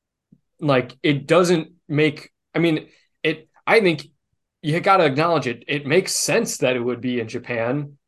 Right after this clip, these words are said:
Maybe you could say it would also make sense to be in America, but you can't be like, "It doesn't make sense that it's in Japan."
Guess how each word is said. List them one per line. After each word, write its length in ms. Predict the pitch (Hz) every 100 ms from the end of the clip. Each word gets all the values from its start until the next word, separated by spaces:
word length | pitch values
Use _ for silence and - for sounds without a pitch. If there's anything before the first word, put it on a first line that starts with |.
| _
Maybe 280 | 143 165 175
you 120 | 175
could 160 | 175 143
say 200 | 160 165
it 60 |
would 160 | 147 143
also 480 | 147 151 190 170 143
make 260 | 123 120
sense 340 | - 127 123 -
to 100 | 135
be 280 | 123 123 117
in 160 | 117
America, 760 | 110 110 143 135 - 107 107 120 _ _ _ _ -
but 100 | 147
you 100 | 143
can't 260 | 190 170
be 120 | 165
like, 220 | 156 127 123
"It 120 | 120
doesn't 300 | 139 139 123
make 240 | 120 117
sense 340 | - 131 139 139
that 140 | 110
it's 160 | 107 -
in 100 | 104
Japan." 540 | 110 - 104 107 113